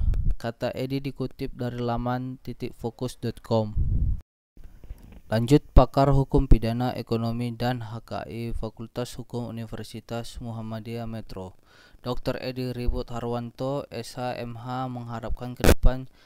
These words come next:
jika akan melakukan penertiban terhadap para pengcover lagu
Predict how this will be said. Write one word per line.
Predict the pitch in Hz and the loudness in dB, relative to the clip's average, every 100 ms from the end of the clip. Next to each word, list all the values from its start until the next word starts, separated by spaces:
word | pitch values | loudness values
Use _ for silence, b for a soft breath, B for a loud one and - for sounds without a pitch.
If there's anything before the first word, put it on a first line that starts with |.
| b b - | b b -10
jika | 135 131 143 85 120 | -8 -2 0 0 -2
akan | 131 131 127 | -2 -2 -2
melakukan | 120 120 135 131 | -4 -4 2 8
penertiban | 123 123 - 127 135 131 135 | 8 6 -6 -2 0 0 -2
terhadap | 127 123 123 127 - | -10 -6 -4 -6 0
para | 123 127 | 0 2
pengcover | 120 123 123 120 131 123 | -2 -2 -4 -6 -6 -4
lagu | 123 123 135 | -6 -6 -6